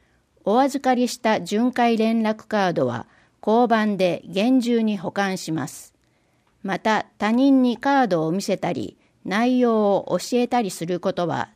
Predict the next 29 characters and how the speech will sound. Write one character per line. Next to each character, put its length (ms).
絶 320
対 240
に 140
あ 100
り 120
ま 140
せ 220
ん。 120
ご 160
安 180
心 280
く 100
だ 140
さ 180
い。 120
巡 320
回 260
連 240
絡 260
カ 220
ー 60
ド 140
は、 240
近 280
所 120
の 140
方 260
か 140
ら、 180